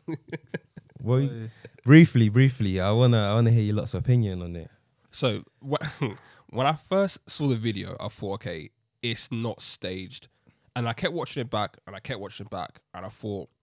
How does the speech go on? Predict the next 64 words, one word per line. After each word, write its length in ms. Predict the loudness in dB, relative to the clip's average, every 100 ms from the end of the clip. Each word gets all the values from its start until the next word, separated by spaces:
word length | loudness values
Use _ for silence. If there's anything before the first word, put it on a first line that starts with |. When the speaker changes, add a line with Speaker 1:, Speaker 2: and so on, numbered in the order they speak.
| _ _ _ -12
Speaker 1:
it 120 | -10
was 60 | -8
staged 360 | -6 -6 -8
for 60 | -14
two 260 | -8 -6
reasons. 440 | -4 -6 -10 -14 -4
Speaker 2:
You 120 | 0
thought 180 | 2 2
it 60 | 4
was 180 | 4 4
staged 280 | 2 2
when 60 | 0
Speaker 1:
Yeah, 100 | -2
Speaker 2:
you 60 | 0
first 160 | 0
watched 140 | 0 -2
Speaker 1:
yeah, 120 | -4
Speaker 2:
it? 80 | -4
Yeah, 60 |
yeah, 80 | -8
yeah. 60 | -8
Speaker 1:
yeah. 180 | -8 -10 -12 -8
And 80 | -2
the 40 |
reason 200 | -2 -2
why 80 | -2
I 20 | -2
thought 160 | -4
it 40 | -6
was 120 | -6
staged 240 | -8 -8
is, 100 | -8
one, 540 | -12 -8 -4 -2 -2 -6 _ _ _ _
and 100 | -6
I 40 | -4
think 180 | -4 -6
it 40 |
was 160 | -8 -6
you 140 | -6
that 140 | -8
pointed 220 | -10 -12 -12
this 120 | -10
out 140 | -10
to 100 | -12 -18
me, 220 | -18 -20 _ _ _
I 40 | -12
think 140 | -8
there's 160 | -4 -4
this, 240 | -6 -6
like, 160 | -8 -6
a 180 | -6 -4
angle 420 | -4 -4 -4 -8 -10
where 280 | -8 -8 -10 -12
when 300 | -10 -8 -10 _ -10
Chris 240 | -8 -4
Rock 160 | -6 -6
makes 220 | -8 -8
the 100 | -12
joke 220 | -10 -10
initially, 600 | -8 -8 -8 -8 -14 -16 -14
Speaker 2:
He 40 | -10
laughs. 320 | -10 -12 -6
Speaker 1:
Will's 200 | -4 0
laughing. 420 | 0 -2 -4 -16